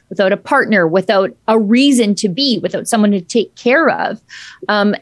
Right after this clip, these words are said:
and they're seeing social decay. Th-, there are towns where just single men live because they don't belong anywhere else. They don't fit in. Um, but this is the end result of social engineering, communist central control,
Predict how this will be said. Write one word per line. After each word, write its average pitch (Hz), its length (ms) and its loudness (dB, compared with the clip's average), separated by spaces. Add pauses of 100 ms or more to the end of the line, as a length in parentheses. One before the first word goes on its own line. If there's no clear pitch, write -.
and 226 360 4
they're 240 160 4
seeing 220 320 0
social 226 500 0
decay. 190 680 -2
Th-, 208 260 0
there 247 160 4
are 233 140 2
towns 262 600 -2
where 214 140 -2
just 247 580 -4 (280)
single 226 400 2
men 202 260 4
live - 400 -4 (380)
because 214 340 2
they 220 160 4
don't 226 240 2 (440)
belong 208 540 2
anywhere 175 340 0
else. 160 200 -2
They 180 220 -2 (220)
don't 220 300 -2
fit 208 320 -2
in. 202 360 2 (480)
Um, 214 360 0
but 226 200 0
this 359 160 0
is 320 80 0
the 294 120 0
end 294 140 4
result 294 540 -2 (160)
of 226 480 0 (320)
social 233 440 0
engineering, 170 600 -2
communist 214 880 0
central 214 340 0
control, 190 680 0